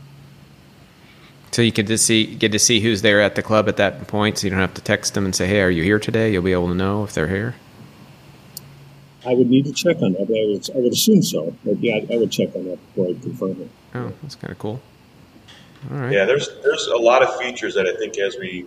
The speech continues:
Speaker 3: go on, we'll get more involved in that, and, and members will start to pick it up as well too. And I, I think it's something,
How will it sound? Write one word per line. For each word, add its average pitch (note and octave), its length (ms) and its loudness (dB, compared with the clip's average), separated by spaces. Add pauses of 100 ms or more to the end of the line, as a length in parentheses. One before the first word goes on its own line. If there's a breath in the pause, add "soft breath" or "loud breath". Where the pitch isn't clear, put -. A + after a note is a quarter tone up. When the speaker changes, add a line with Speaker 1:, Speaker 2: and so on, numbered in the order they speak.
Speaker 3:
go G2 220 2
on, E2+ 460 2 (800)
we'll F#2 180 -4
get G2 380 -2 (440)
more G#2 220 0
involved F#2+ 400 2
in G#2 80 0
that, G#2+ 240 4
and, F2+ 220 -4
and F2 180 -4
members G2 320 -2
will F#2 80 -6
start F2+ 280 -4
to - 60 -12
pick - 220 -12
it F#2 80 -12
up F#2 140 -10
as F2 120 -18
well F#2 180 -2
too. G#2+ 240 -6
And F#2 100 -4
I, - 20 -2
I F#2 240 -6
think - 140 -10
it's A2 100 -4
something, F#2+ 400 -4